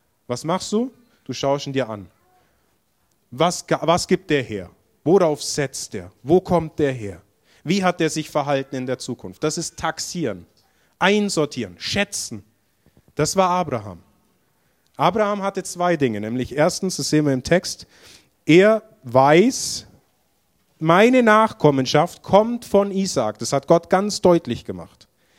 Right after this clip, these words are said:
Nicht Ismael. Abraham hat sogar noch versucht, Ismael irgendwie mit reinzubringen. Nee, nee, nee, nee, nee, nee, nee. Isaak. Das ist der, über den deine Nachkommenschaft läuft. Und dann kriegt er hier mit von Gott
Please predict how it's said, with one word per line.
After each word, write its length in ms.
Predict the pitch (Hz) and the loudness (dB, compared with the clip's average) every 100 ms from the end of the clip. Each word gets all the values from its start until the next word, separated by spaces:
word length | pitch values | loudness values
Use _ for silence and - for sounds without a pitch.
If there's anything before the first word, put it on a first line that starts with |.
| _ | _
Nicht 360 | - 196 269 - | -2 0 0 2
Ismael. 760 | 262 262 - 233 190 143 110 98 _ _ - | 2 4 2 2 2 2 0 -6 _ _ -4
Abraham 380 | 147 170 170 175 | -2 0 -2 -4
hat 120 | 175 | -6
sogar 220 | 170 160 | -2 0
noch 140 | 160 | -2
versucht, 540 | - 147 254 247 - - | -4 -4 0 -2 -2 -10
Ismael 440 | 160 - 127 120 | -8 -4 -4 -2
irgendwie 240 | 127 123 113 | -4 -4 -6
mit 140 | 107 | -8
reinzubringen. 420 | 107 - 107 104 | -8 -10 -14 -10
Nee, 140 | 170 349 | -6 -4
nee, 80 | 403 | -2
nee, 220 | 392 381 | -2 -4
nee, 120 | 370 | -4
nee, 120 | 349 339 | -4 -4
nee, 100 | 240 | -6
nee. 960 | - _ _ _ _ _ - 302 285 | -8 _ _ _ _ _ -4 2 2
Isaak. 640 | 220 - 120 110 - _ - _ _ _ _ _ _ | 0 -2 -6 -6 -14 _ -20 _ _ _ _ _ _
Das 300 | - 330 - | 2 2 2
ist 240 | 220 - - | -4 -4 -2
der, 220 | 123 110 | -2 -2
über 200 | 120 117 | -2 -2
den 260 | 120 113 110 | -2 -4 -4
deine 220 | 110 107 | -6 -6
Nachkommenschaft 760 | 101 92 - 90 87 87 - 90 | -10 -14 -16 -16 -16 -18 -18 -20
läuft. 400 | 82 - _ _ _ _ _ _ _ _ - - - | -20 -20 _ _ _ _ _ _ _ _ -20 -12 2
Und 260 | 202 196 | 4 6
dann 280 | 233 320 311 | 4 4 2
kriegt 260 | 214 214 - | 2 2 2
er 80 | 180 | 2
hier 200 | 175 165 | 2 2
mit 240 | 190 214 | 0 -2
von 240 | - 196 | -4 0
Gott 400 | 196 226 - - | 2 2 0 -18